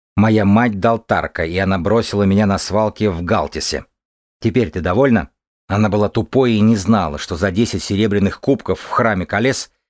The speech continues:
или в любом синем доме можно купить средство, которое не даст ей забеременеть.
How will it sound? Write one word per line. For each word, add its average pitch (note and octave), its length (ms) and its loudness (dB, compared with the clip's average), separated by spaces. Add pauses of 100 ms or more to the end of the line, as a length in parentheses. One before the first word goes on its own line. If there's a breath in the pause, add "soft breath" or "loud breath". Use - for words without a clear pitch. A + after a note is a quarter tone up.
(160)
или A#2 160 2
в G#2+ 80 2
любом A2+ 300 2
синем A2+ 340 2
доме A#2 240 4
можно G#2+ 320 2
купить G#2+ 320 -2
средство, A#2 500 -2
которое G2 480 -2
не G2+ 140 2
даст G2+ 380 -4
ей G2+ 160 0
забеременеть. F2+ 760 -2